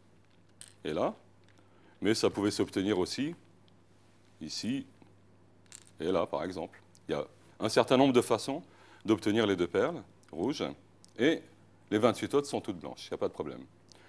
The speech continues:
Donc déjà, si je suppose que c'est ces deux emplacements, ou pour simplifier même carrément,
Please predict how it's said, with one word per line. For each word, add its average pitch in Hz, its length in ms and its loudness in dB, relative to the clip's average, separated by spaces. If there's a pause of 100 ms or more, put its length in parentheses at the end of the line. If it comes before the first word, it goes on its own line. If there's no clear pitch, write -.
(280)
Donc 85 160 -4
déjà, 120 500 8 (1300)
si - 400 0
je 156 120 8
suppose 170 340 6
que 143 100 6
c'est 131 140 4
ces 131 140 6
deux 120 160 4
emplacements, 113 480 2
ou 80 80 -4
pour 90 160 -2
simplifier 107 480 4
même 107 180 6
carrément, 107 500 2